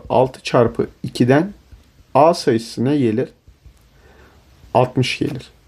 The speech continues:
B sayısı da altı çarpı sekizden. Neden? Çünkü bu satırda. B sayısı da kırk sekiz gelir.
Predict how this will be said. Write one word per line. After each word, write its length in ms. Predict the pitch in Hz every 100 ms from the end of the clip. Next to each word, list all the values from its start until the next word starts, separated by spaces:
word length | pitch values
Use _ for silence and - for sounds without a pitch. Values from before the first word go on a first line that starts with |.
| _ _ - - - -
B 260 | 120 175 226
sayısı 420 | 147 110 - 110
da 240 | 127 190 _ _ _ _ _ _ _ _ _ _ - _ - _ _ _ _
altı 340 | 110 131 131 190
çarpı 340 | - 110 -
sekizden. 580 | - 117 123 110 135 139
Neden? 240 | 117 127
Çünkü 500 | 135 123 113 120 131 - _ _ - _ - _ _ _ _ _ _ _ _ -
bu 100 | 127
satırda. 640 | 120 120 - 101 101 113 156 - - - - - - - - - - - - - - - - - - 131
B 180 | 143 165
sayısı 360 | 143 135 127
da 220 | 127 147 185 _ _ - _ _ - -
kırk 240 | - 139 -
sekiz 360 | - 123 135
gelir. 360 | 123 98 101 -